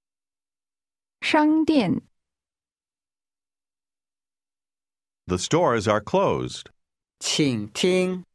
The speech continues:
Speaker 1: 商店关门了。
Speaker 2: You're saying something like, "The store's doors have been closed."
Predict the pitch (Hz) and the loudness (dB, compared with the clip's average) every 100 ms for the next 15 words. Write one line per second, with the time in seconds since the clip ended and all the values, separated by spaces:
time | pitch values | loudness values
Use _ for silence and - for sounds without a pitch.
0 | _ _ _ _ _ _ _ _ _ - | _ _ _ _ _ _ _ _ _ 0
1 | 320 320 311 269 196 185 262 262 247 165 | 4 4 4 4 4 2 4 6 6 4
2 | 175 185 147 - _ _ _ _ - 127 | 2 2 0 -4 _ _ _ _ -2 2
3 | 151 - 220 202 151 165 165 160 131 117 | 2 2 0 0 0 0 0 0 2 2
4 | 104 - - _ 98 104 - 156 190 180 | 0 -4 -20 _ -2 -2 0 0 2 0
5 | 123 80 113 127 78 71 78 104 98 92 | -2 -2 0 2 2 -2 -2 0 0 0
6 | 92 90 165 135 64 53 - | -4 -2 -2 -2 -4 -8 -16